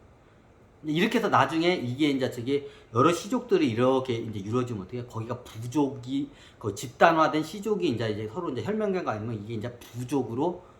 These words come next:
이제 이게 급부상하는 거예요. 자, 이해가 되시나요? 그 다음에 진시황이 보면, "아, 진시황 저 변태 새끼 아니야?" 이렇게 말하는데,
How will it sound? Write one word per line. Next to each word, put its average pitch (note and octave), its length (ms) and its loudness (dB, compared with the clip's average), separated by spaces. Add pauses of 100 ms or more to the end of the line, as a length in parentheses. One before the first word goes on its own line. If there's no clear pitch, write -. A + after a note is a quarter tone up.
(380)
이제 G#2 180 -8
이게 B2 240 -4
급부상하는 A2 580 -8
거예요. F#2+ 320 -18 (840)
자, G2+ 60 -12
이해가 C#3+ 240 -2
되시나요? E2+ 360 -16 (4000)
그 - 80 -8
다음에 G#3 320 8
진시황이 F#3+ 720 6
보면, D3+ 400 2
"아, A#2+ 160 -4
진시황 F#3 400 -2
저 - 140 -10
변태 A#2 320 -6
새끼 F#3 280 -8
아니야?" B2+ 220 -6
이렇게 A#2+ 280 -6
말하는데, A#2 680 -4